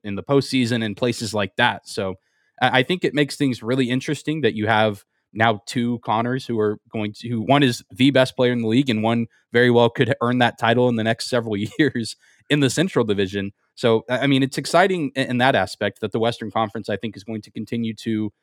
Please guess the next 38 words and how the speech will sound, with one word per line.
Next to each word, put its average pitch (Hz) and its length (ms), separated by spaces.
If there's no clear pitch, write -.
grow 110 520
a-, 110 160
and 107 140
get 110 140
stronger. 131 580
Uh, 107 160
and 113 160
that 123 180
includes 123 440
some 123 160
of 113 100
these 113 260
teams 151 320
that 107 120
haven't 120 280
been 113 120
as 104 140
relevant, 110 480
like 101 240
Chicago, 95 640
uh, 90 200
Anaheim, 110 560
San 117 240
Jose. 113 200
I 113 120
know 135 100
San 127 200
Jose's 117 480
been 131 140
in 131 80
the 120 60
postseason 123 520
a - 20
little 123 180
bit 127 140
more 127 160
recently, 131 460
but, 131 260